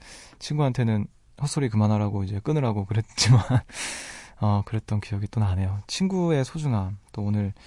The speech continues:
영희님께서 느끼신 것 같아요. 아, 친구를 오래오래 곁에,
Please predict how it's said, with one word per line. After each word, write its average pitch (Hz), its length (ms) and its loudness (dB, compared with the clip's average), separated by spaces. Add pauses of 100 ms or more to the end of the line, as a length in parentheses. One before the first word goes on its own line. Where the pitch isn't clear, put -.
(220)
영희님께서 107 680 0
느끼신 113 320 -6
것 113 120 -4
같아요. 101 520 -4 (1000)
아, 104 680 2 (320)
친구를 135 340 -2
오래오래 107 380 2
곁에, 104 480 -4